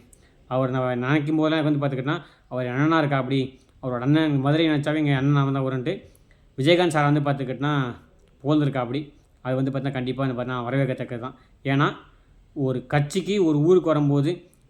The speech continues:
எதிர்க்கட்சியாவே இருந்தாலும் அந்த கட்சியில இருக்கிற நல்லவரை பத்தி புகழ்ந்தது வந்து பார்த்துக்கிட்டோன்னா அருமையா இருந்துச்சு. இது வந்து பார்த்தீங்கன்னா, தே மு தி க ரசிகர்களையும் வந்து பார்த்துக்கிட்டோன்னா, ஆதரவாளர்களையும் லைட்டா வந்து பார்த்தா கொக்கி போற மாதிரி தான்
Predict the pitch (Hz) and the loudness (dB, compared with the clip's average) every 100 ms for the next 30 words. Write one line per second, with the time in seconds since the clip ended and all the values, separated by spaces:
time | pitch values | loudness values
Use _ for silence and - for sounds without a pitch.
0 | - 139 165 165 147 160 160 160 156 151 | -2 0 2 0 2 2 4 2 2 2
1 | 175 - _ _ 123 120 135 143 180 180 | 0 -6 _ _ -8 -4 -2 0 2 2
2 | 147 139 131 160 160 143 143 143 151 147 | 0 -2 2 2 2 0 -4 -2 0 2
3 | 135 127 123 120 143 147 127 - - _ | 0 -2 -6 -4 -2 -2 -4 -8 -20 _
4 | - _ - 135 139 139 123 127 156 - | -20 _ -8 0 2 2 0 -6 -10 -12
5 | - - 139 151 151 147 160 139 143 139 | -20 -4 0 2 2 -2 -4 -4 -6 -8
6 | - 165 185 190 175 156 156 143 147 160 | -6 -2 2 2 0 0 0 0 0 2
7 | 156 143 143 135 123 170 - _ _ - | 2 0 0 -2 -4 -6 -6 _ _ -4
8 | 135 156 151 147 143 - - - _ - | 2 4 4 4 2 0 -4 -20 _ -6
9 | 131 151 160 170 160 143 131 147 139 131 | 0 0 2 0 0 0 -4 -4 -6 -6
10 | 131 131 131 131 139 143 | -4 -2 -2 -2 0 -2